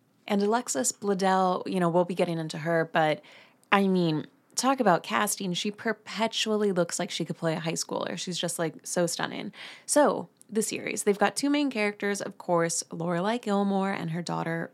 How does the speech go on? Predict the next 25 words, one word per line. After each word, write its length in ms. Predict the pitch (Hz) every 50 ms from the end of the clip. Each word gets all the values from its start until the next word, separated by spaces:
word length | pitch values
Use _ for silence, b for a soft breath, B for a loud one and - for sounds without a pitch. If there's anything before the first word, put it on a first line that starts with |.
| - 175
Rory, 460 | 180 180 175 180 - - - - - 175
which 200 | - 170 - -
is 60 | 170
short 440 | 160 - - 175 160 151 139 - - _ _ _ _ _ _ -
for 180 | - - 175 170
Lorelai. 540 | 170 180 175 - - - - - - 220 208 B B B B B B -
And 320 | 196 190 190 190 180 170
when 140 | 185 185 185
we 120 | 185 185 -
open 280 | 214 233 - 185 -
up 260 | - - 190 185 -
with 120 | - 170 -
the 60 | 170
very 200 | 165 180 185 202
first 260 | 196 - 190 175 -
pilot 280 | - 160 160 160 165 -
episode, 480 | 190 180 - 180 - - 180 175 175 175 B B B B B -
Lorelai 500 | 196 190 202 214 240 247 247 254 254 254
is 120 | 254 247 -
thirty-two 760 | - 190 202 214 220 214 - - 175 170 165 165 160 160 - -
and 140 | 175 165
her 160 | 165 165 165 156 - -
daughter 480 | 170 165 165 175 175 180 175 175 170 -
is 220 | 170 160 156 147
sixteen. 800 | - - - 156 151 - - - - - - - - - - 214